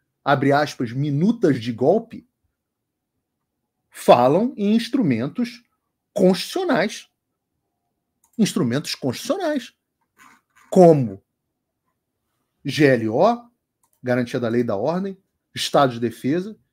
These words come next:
e estado de sítio. Ora, quem diz isso? Ora, quem diz isso é a própria assessoria de imprensa do S T F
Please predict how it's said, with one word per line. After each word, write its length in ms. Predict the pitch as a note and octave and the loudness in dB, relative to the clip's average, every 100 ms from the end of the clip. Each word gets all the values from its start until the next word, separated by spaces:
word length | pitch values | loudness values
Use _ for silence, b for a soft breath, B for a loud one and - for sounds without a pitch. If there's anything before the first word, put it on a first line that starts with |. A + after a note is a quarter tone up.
| _ | _
e 80 | E3+ | -12
estado 320 | D3 - C3 | -8 -2 -2
de 100 | C#3+ | -2
sítio. 440 | G#3+ - D4 - - _ _ _ _ _ | -4 2 0 0 -18 _ _ _ _ _
Ora, 180 | G#3+ G#3 | 4 4
quem 240 | - D4 | 6 4
diz 240 | B3 A3 D3+ | 6 2 2
isso? 380 | G#3 - - - _ _ | -2 -4 -8 -20 _ _
Ora, 160 | G#3 G#3 | -2 0
quem 200 | C4 A#3 | 0 0
diz 160 | F3+ | 0
isso 200 | A#3+ - | -2 -2
é 40 | B3 | -4
a 40 | |
própria 320 | - B3 B3 | 0 -2 -2
assessoria 380 | A3+ A3 A3 G#3+ | -4 -4 -4 -4
de 100 | F#3+ | -4
imprensa 360 | F#3 F3+ F3+ F3+ | -4 -6 -6 -4
do 80 | |
S 120 | E3 - | -4 -4
T 80 | |
F 280 | C#3+ G3+ A3 | -4 -2 -4